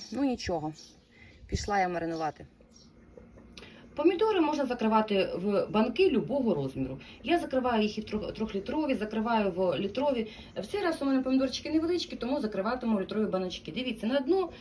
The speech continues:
я, е, кладу такі спеції. Навіть, е, листочок хріна ріжу і кладу. Чому? От це такий смачний маринад, що потім навіть це листя можна буде поїсти.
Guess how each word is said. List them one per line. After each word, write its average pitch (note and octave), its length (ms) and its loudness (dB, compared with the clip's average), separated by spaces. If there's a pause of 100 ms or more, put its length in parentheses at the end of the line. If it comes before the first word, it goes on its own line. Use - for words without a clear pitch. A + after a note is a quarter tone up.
(200)
я, B3 480 4
е, G3+ 440 4
кладу A#3+ 400 -4 (120)
такі A3 200 0
спеції. D3+ 640 0 (260)
Навіть, D4+ 420 2
е, A3 80 6
листочок C4 520 2
хріна E3 500 0 (160)
ріжу C#4 380 0
і - 120 -4
кладу. A#3 400 -2 (180)
Чому? E4+ 400 4 (120)
От G3+ 340 0
це C#4+ 80 6
такий C#4+ 220 -2
смачний C4 380 0
маринад, D4+ 440 0
що - 160 -2
потім C4 320 -2
навіть A3+ 280 0
це A#3+ 120 2
листя A3+ 340 0
можна E3+ 280 -2
буде E3 200 -2
поїсти. E3 500 -6